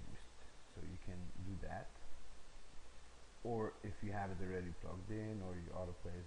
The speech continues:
differently configured, you can just go to My Computer, go to the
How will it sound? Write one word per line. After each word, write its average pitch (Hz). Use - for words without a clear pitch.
differently 87
configured, 101
you -
can 98
just 90
go 95
to -
My 95
Computer, 92
go 90
to -
the 98